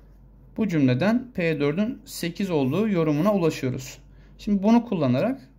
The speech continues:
götüreceğiz. Ne yapacağız? M'yi bulacağız. Peki P dördü nasıl bulacağım? P x artı üç polinomu verildiğine göre x yerine bir yazarsam burası P dört yapar.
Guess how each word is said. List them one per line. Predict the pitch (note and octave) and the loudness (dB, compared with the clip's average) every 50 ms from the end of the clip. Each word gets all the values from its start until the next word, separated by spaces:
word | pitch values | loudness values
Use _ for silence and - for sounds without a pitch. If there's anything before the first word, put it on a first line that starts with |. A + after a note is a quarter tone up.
| - - | -14 -10
götüreceğiz. | - G3 G3+ - C3+ C3 D3 A3+ B3 A#3+ - | -8 -4 -2 -2 0 0 0 0 0 0 0
Ne | G3+ | 0
yapacağız? | G3+ D#3 B2+ - - C4 C4+ - - - - - - - - - - - | 0 0 0 0 -2 -2 -2 -4 -10 -16 -20 -16 -12 -12 -12 -12 -8 -2
M'yi | - G3+ G3+ G3 F3+ | 2 4 4 4 2
bulacağız. | D3+ C3+ B2 B2+ - - - - | 0 -2 -4 -6 -8 -10 -6 -4
Peki | G3 F#3+ - - - - | -4 -4 -4 -6 -6 -2
P | - G#3+ G#3+ G3+ F#3 | 0 0 0 0 0
dördü | F3 E3+ F#3+ A#3+ A#3+ | 0 0 4 4 4
nasıl | A3 - - G3+ | 4 2 0 -4
bulacağım? | D#3+ C3+ B2+ C3 F#3 A#3+ C4+ C4+ - - - - - - - - - - - - - - - - - - - - - - - - - - - - - _ - - - - - - - - - - - - | -4 -4 -4 -2 -2 -2 -2 -4 -6 -14 -20 -20 -20 -20 -20 -20 -20 -20 -20 -20 -20 -20 -20 -20 -20 -20 -20 -20 -20 -20 -20 -20 -20 -20 -20 -20 -20 _ -20 -20 -20 -20 -20 -20 -20 -20 -20 -20 -10 -2
P | - F#3+ G3 A3 | 2 2 4 4
x | G#3+ G#3+ - | 4 2 2
artı | A3 G3+ G3+ - A3 | 2 2 2 0 -2
üç | G3+ - - | -6 -6 -2
polinomu | - G3+ G3+ G3+ G3+ G3+ G3+ | 0 2 4 4 4 4 4
verildiğine | G3+ G3+ G3+ G3 G3 G3+ G3+ | 4 2 2 2 2 2 2
göre | F3 D3 C#3+ D#3+ F#3+ A3+ A3+ A#3 - | 2 2 0 0 0 0 -2 -4 -6
x | - G#3 G#3 - - - | -6 -6 -6 -4 -4 -4
yerine | F#3+ F3 D#3 C#3+ | -2 -2 -2 -2
bir | E3 G3 | -2 -2
yazarsam | F#3+ F3+ D#3+ C#3+ C3+ B2 B2+ B2+ - F#3+ G3 F3+ | 0 0 0 0 0 -2 -2 -2 -2 -2 -2 0
burası | D#3 D3+ D3+ - - - | -2 -2 -4 -6 -8 -2
P | - D#3+ D#3+ E3 | 0 0 0 0
dört | F3+ F#3+ G3 - | 0 -4 -4 -4
yapar. | C3+ C3+ C3 - D3+ F#3 G3+ - - | -4 -4 -2 -2 -2 -2 -4 -8 -16